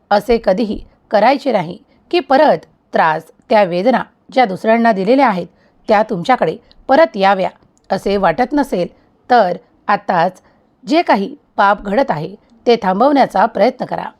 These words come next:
ते करण्याचा निश्चय करा की मी माझ्या हातून कधीही अशी कर्मे घडू देणार नाही किंवा माझ्या घरातील एखाद्या व्यक्तीवर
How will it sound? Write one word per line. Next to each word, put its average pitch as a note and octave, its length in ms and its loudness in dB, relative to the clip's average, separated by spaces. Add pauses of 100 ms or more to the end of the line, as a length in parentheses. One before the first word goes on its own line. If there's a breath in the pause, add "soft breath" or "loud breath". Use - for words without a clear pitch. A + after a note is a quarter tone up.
(380)
ते C4+ 220 2
करण्याचा B3 580 -2 (1500)
निश्चय C#4+ 380 0
करा F3 360 0 (360)
की B3 300 -2 (300)
मी G#3+ 320 -2 (180)
माझ्या G#3+ 320 2
हातून C#4 320 0 (320 soft breath)
कधीही A3 420 0 (320 soft breath)
अशी A3+ 260 0
कर्मे C4 340 2
घडू G#3 200 2
देणार G3+ 300 0
नाही F3 320 -8 (340 soft breath)
किंवा F#3 440 2
माझ्या G#3+ 260 2
घरातील G3 460 -2 (300 soft breath)
एखाद्या G#3 380 2
व्यक्तीवर F3+ 460 0